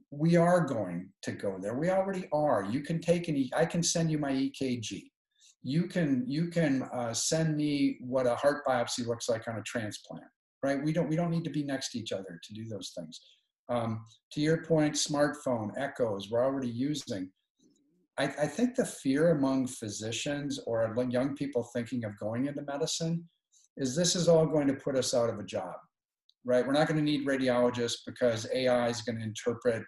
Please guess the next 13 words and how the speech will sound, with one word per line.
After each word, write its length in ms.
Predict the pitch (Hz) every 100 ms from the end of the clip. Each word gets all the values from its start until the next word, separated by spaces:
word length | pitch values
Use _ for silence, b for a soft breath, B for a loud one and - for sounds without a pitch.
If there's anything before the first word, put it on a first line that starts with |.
| b b b -
they 80 | 127
do 140 | 139
a 60 | 131
better 220 | 131 127
job 300 | 117 123 120
interpreting 560 | 113 107 127 120 117 117
mammograms 760 | 117 113 117 113 110 113 107
than 140 | 117 110
the 60 |
human 280 | 110 123 127
eye 160 | 190 170
does. 400 | - - - b b _ _
Um, 280 | 131 127 123